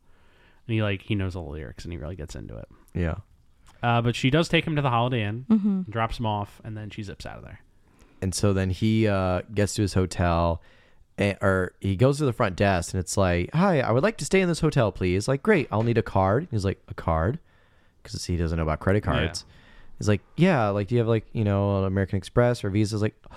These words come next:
Speaker 2: "Oh, I know what you mean." And he pulls out a baseball <laughs> card.
Speaker 1: Yeah.
Speaker 2: And then cut to in the hotel room.
Speaker 1: Yes.
Speaker 2: Like,
Speaker 3: Yeah, like,
Speaker 2: nothing
Speaker 3: it
Speaker 2: needs to be said.
Speaker 3: coulda
Speaker 1: We
Speaker 3: worked.
Speaker 1: don't get the establishment about how it worked out, but it worked out.
Speaker 2: Yeah. So he gets in his hotel,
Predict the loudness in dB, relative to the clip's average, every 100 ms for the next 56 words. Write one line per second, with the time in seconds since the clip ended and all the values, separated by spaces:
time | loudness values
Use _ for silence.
0 | -20 2 4 4 4 2 0 -2 -2 -2
1 | -2 -6 -6 -4 -2 2 4 4 2 2
2 | 0 0 0 2 2 4 4 6 4 2
3 | 2 0 2 4 4 4 2 0 2 4
4 | 4 4 0 2 4 4 4 2 2 2
5 | 2 2 0 4 6 6 4 2 2 2
6 | 0 0 -2 -2 -4 0 2 2 2 2
7 | 2 -2 -6 -2 0 0 0 -2 0 0
8 | 0 -2 -4 -6 -8 -8 -6 -6 -6 -6
9 | -2 -2 -2 -6 -8 -6 -6 -10 -14 -20
10 | -2 2 2 -2 -14 -20 _ -4 0 4
11 | 2 2 0 2 0 2 2 2 0